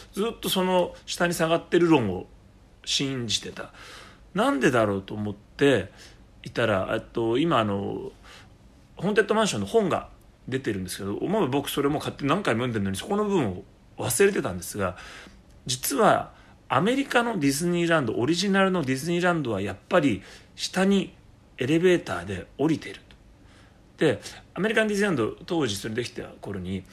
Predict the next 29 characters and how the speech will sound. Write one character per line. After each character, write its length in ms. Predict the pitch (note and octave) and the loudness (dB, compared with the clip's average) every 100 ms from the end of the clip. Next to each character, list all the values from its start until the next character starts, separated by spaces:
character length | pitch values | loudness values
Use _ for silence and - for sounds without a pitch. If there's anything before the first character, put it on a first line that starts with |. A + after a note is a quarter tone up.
| - - | -20 -16
そ 160 | - - | -10 -2
こ 80 | F#3+ | 0
ま 120 | F3 | 2
で 180 | G#2+ - | 0 -4
土 100 | - | -10
地 120 | A#2+ C3 | -6 -4
が 80 | A#2 | -2
周 280 | B2 C3+ | 0 0
り 100 | B2+ | 0
に 100 | B2 | -6
な 120 | B2 B2+ | -6 -8
く 120 | - | -8
て、 360 | - A2+ G2 - - - - | 0 0 0 -8 -20 -20 -18
え 160 | B2+ G#2+ | -10 -4
ー、 40 | |
エ 20 | A#2 | -2
レ 100 | E3 | 2
ベ 220 | F#3 F#3 | 2 2
ー 100 | F#3 | 2
タ 200 | E3 D#3+ | 4 4
ー 40 | |
状 300 | D3 D#3 D#3 | 4 0 0
に 120 | D3+ | -2
な 140 | D#3 D#3 | -2 -4
っ 60 | - | -6
て 180 | - - | -10 -4
下 340 | - - F#3+ | -4 4 4
に 140 | F#3 - | 4 -4
一 180 | - | -10